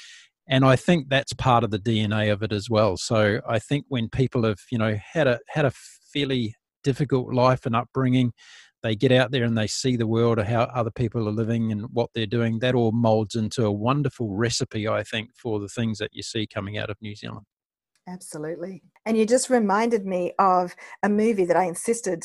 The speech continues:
Speaker 2: my dad come and see because he doesn't, he's a farmer, he doesn't go to the cinema. And I said, "But you have to see this movie that, called The World's Fastest Indian."
Speaker 1: Oh, Burt Munro.
Speaker 2: Yes.
Speaker 1: He's, he's my absolute role model is Burt. In fact, I met Burt when I was a young guy,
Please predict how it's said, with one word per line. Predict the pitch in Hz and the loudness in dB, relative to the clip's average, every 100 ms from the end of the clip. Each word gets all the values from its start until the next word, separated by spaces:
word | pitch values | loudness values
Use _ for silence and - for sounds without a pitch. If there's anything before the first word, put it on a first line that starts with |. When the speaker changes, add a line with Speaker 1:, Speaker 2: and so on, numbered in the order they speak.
| - | -8
Speaker 2:
my | 180 170 | -8 0
dad | 160 160 | 0 0
come | - 170 | -4 -8
and | - | -4
see | 156 127 123 107 | -2 -2 -4 -6
because | 147 202 | -8 -10
he | 175 | -8
doesn't, | 160 160 - _ | -10 -10 -14 _
he's | 180 | -10
a | 202 | -6
farmer, | - 175 185 180 | -4 -4 -6 -6
he | 180 | -6
doesn't | 180 185 | -8 -8
go | 175 | -6
to | 165 | -6
the | - | -8
cinema. | - 180 180 175 180 _ _ _ 185 | -12 -10 -8 -10 -12 _ _ _ -6
And | 180 175 | -6 -4
I | - | -4
said, | - 190 | -4 -4
"But | 175 | -4
you | 190 | 0
have | 190 208 | 0 0
to | 214 | -2
see | - 202 | -2 -2
this | 190 | -2
movie | 185 180 175 | -6 -4 -6
that, | 160 _ _ | -8 _ _
called | - 180 | -10 -8
The | 180 | -4
World's | 170 175 180 - | -2 -2 -4 -6
Fastest | 160 160 - 156 - 180 | -6 -6 -10 -12 -14 -14
Indian." | 180 170 - 190 _ | -10 -10 -12 -16 _
Speaker 1:
Oh, | 113 113 104 | 4 4 4
Burt | 113 120 | 4 2
Munro. | 120 123 131 123 95 - _ 202 | 4 4 6 6 4 -2 _ -4
Speaker 2:
Yes. | 285 359 240 220 233 - - | 6 8 8 6 0 -12 -2
Speaker 1:
He's, | 131 107 | 0 2
he's | |
my | 117 113 107 107 | 2 4 4 2
absolute | 120 117 - 113 107 | 0 0 0 -2 2
role | 117 123 | 4 4
model | 117 107 101 | 4 4 2
is | 101 | 0
Burt. | - 120 135 | 2 2 2
In | 127 | 4
fact, | 160 160 - _ _ _ _ - | 6 6 4 _ _ _ _ 0
I | 131 | 2
met | 175 196 | 4 4
Burt | 147 170 147 | 8 8 8
when | 147 | 6
I | |
was | 123 107 | 6 4
a | |
young | 110 131 123 | 2 4 2
guy, | 131 147 156 - | 4 4 4 0